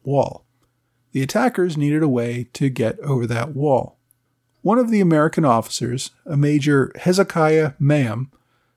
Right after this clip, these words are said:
suggested they build a tower and use riflemen to fire into the fort over the wall. Over the next five days, the soldiers cut down trees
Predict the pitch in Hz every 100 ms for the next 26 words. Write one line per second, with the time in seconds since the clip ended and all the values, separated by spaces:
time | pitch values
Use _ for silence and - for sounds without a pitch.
0 | _ _ - 202 208 233 - 220 220 180
1 | 151 147 139 - 185 170 127 135 - _
2 | - 170 151 143 131 127 185 247 - 139
3 | 131 139 170 - 120 120 127 - 214 196
4 | 135 131 123 117 156 - 131 120 127 156
5 | 175 - - _ _ _ _ _ _ _
6 | 135 131 127 135 - - 123 120 123 170
7 | 190 196 - 127 - 127 127 123 - -
8 | 156 196 202 208 - 143 131 151